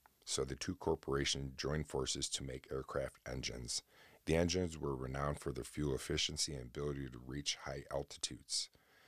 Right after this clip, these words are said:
B M W ceased production after World War Two when the Treaty of Versailles was signed. The treaty banned Germany from manufacturing warplanes, so B M W was out of business. This was when B M W turned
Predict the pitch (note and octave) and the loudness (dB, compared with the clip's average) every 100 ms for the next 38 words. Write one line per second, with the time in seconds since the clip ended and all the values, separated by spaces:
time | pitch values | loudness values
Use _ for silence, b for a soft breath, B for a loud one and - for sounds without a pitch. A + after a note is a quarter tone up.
0 | B B - D#2 D#2 D2 D#2+ D#2 D2+ - | B B 0 4 6 6 6 6 4 2
1 | E2+ F2 - D#2+ E2 - E2+ D2+ C#2 - | 0 -4 -2 0 0 2 -2 -2 -4 -4
2 | C2 C2+ D2+ C#2 B1+ - - G#2 G#2+ A2 | -4 -2 0 0 -2 0 0 0 -2 -6
3 | b b - C#2+ C2+ - E2 D2+ C#2+ C#2 | b b -6 -4 -2 -2 0 2 2 0
4 | - D#2+ E2+ - - - B1 B1 B1+ - | 2 2 0 -2 0 0 -2 -8 -12 -16
5 | b b - - - A2 G2+ E2 E2 D2+ | b b -16 -6 -2 2 2 4 4 4
6 | - D#2 F2 E2+ - C#2 C#2 D2+ D2+ - | 2 0 0 0 -2 -4 0 0 2 2
7 | D2 - D2 C2 C#2 D2+ - A#1+ A#1+ - | 2 2 -2 0 2 2 0 -8 -4 -4
8 | - B B B B - C2 C#2 E2 E2 | -6 B B B B -2 0 4 4 4
9 | C#2+ D2 E2 D2 B1 - D2 C2+ A#1 _ | 6 6 4 2 2 0 -2 -4 -6 _
10 | - C#2+ C2+ A#1+ A#1+ - - b b b | 0 0 0 -2 0 0 -2 b b b
11 | b b D#2+ - C#2+ C#2 C#2 B1+ - D2+ | b b 2 2 0 -4 -4 -6 -6 -4
12 | D2+ C#2+ C#2+ E2 E2+ - - D#2+ F2 | -2 -2 -2 0 -2 -4 -2 -2 -2